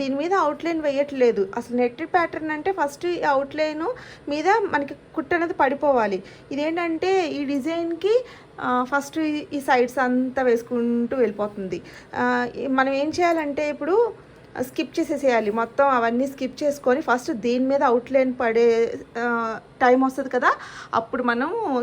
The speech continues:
స్కిప్ చేసుకొని ఇటు సైడ్ అంతా వచ్చే డిజైన్ అంతా స్కిప్ చేసుకొని ఇక్కడికి వచ్చేసరికి అప్పుడు మనం స్టార్ట్ చేసుకొని ఫస్ట్ ఈ రౌండ్ అప్ ఫస్ట్ మనం అయితే, ఆ, వేసేసుకోవాలండి. లేదంటే జరిగిపోద్ది కదా.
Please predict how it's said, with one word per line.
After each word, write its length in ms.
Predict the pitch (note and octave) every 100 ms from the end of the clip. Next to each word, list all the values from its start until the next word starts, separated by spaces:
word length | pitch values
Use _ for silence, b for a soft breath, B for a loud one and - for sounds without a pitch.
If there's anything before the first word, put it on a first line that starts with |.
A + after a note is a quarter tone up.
| B3
స్కిప్ 340 | - A#3 -
చేసుకొని 420 | C4+ C4 - C4+ C4+ -
ఇటు 120 | A#3+ -
సైడ్ 200 | A#3+ A#3
అంతా 400 | B3 A#3+ C4 B3+ A3+
వచ్చే 280 | G#3+ B3 A3
డిజైన్ 220 | A3 A#3 A#3
అంతా 100 | B3
స్కిప్ 320 | B3 A3+ -
చేసుకొని 260 | A#3+ C#4+ C#4+
ఇక్కడికి 300 | C4+ C#4+ C#4
వచ్చేసరికి 560 | C4+ B3+ B3+ B3 G4 C#5 B B B
అప్పుడు 220 | - - B3
మనం 120 | D#4 -
స్టార్ట్ 400 | A3+ F#3 - A#3+
చేసుకొని 320 | A3 C4 C4 C#4
ఫస్ట్ 220 | C4+ -
ఈ 180 | D4+ C#4
రౌండ్ 300 | A#3+ A#3+ C4 C#4
అప్ 160 | C#4 D4+
ఫస్ట్ 260 | B3+ A#3 B3
మనం 120 | B3 A#3+
అయితే, 200 | A3+ E4 A#4+ B B B -
ఆ, 100 | - A3+ A#3 A3+ A3
వేసేసుకోవాలండి. 760 | A3+ B3+ B3+ - A#3 A3 A3 G#3
లేదంటే 260 | A3 A#3 C4 A#3+
జరిగిపోద్ది 540 | A#3 C4+ D4+ C#4+ A#3+
కదా. 100 | G3